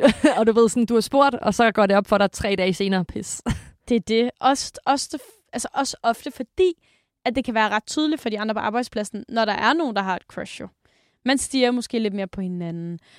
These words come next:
Speaker 2: Man får lige byttet vagten, så det er med ham eller
Speaker 1: Man laver
Speaker 2: hende,
Speaker 1: lidt
Speaker 2: og
Speaker 1: sjov, og
Speaker 2: Ja,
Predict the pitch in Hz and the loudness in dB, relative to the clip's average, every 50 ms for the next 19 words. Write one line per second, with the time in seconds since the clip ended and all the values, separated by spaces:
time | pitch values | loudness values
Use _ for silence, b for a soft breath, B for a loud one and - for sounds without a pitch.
0 | b b _ 240 262 269 262 302 294 277 294 247 226 277 269 269 269 247 220 220 | b b _ 0 0 0 2 2 2 2 2 2 2 2 2 2 0 0 0 2
1 | 214 190 - - _ _ - 196 180 - - 190 175 196 185 185 180 185 180 170 | 2 2 0 -2 _ _ -6 -6 -4 -4 -4 -2 0 0 2 2 2 0 -2 -4
2 | - - - 170 165 165 170 175 - - 185 180 175 180 226 220 233 233 240 240 | -6 -6 -6 -6 -4 -4 -6 -6 -6 -4 -4 -4 -2 0 2 2 4 4 4 4
3 | 233 226 220 180 175 - - - - 180 165 175 175 180 185 185 185 - - - | 4 4 2 2 0 -4 -4 -2 0 2 4 4 6 6 6 6 4 2 -2 -4
4 | 85 87 160 165 b b b b - - 220 220 254 311 339 | -4 -4 -4 -6 b b b b -20 -14 -8 -2 0 2 4